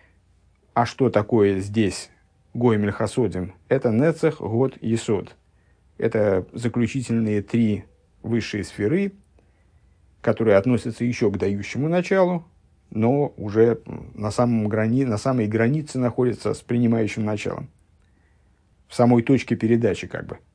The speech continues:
«Умивайр Шом», — объясняет он там, Шишойра Жанецах Гули Майла Майла, что корень Нецах находится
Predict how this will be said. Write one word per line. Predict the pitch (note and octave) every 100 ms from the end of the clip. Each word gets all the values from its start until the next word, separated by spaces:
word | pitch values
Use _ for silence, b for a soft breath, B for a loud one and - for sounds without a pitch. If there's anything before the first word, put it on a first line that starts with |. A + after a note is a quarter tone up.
| _ _ _ _ _ _ _ _ b b b b
«Умивайр | - C3 B2 C#3+ G#3 F3+
Шом», — | - C#3 C#3+
объясняет | B2 B2 A#2 D3+ D3+ C3
он | A#2+
там, | - G#2+ A2+
Шишойра | A2+ A#2+ D3 D#3+ D3
Жанецах | C3 B2+ D3 D3 A#2+
Гули | G#2 D3 C#3
Майла | C3 C3+ D3 C3+
Майла, | A#2+ G#2 G2 A2 - _ _ _ _ b b b
что | - - A2+ A2
корень | - - D#3+ D3+ C3+ B2+
Нецах | C#3 C3 - - - - _ _
находится | - A2+ - C3+ A#2+ - B2 A#2 A2 G2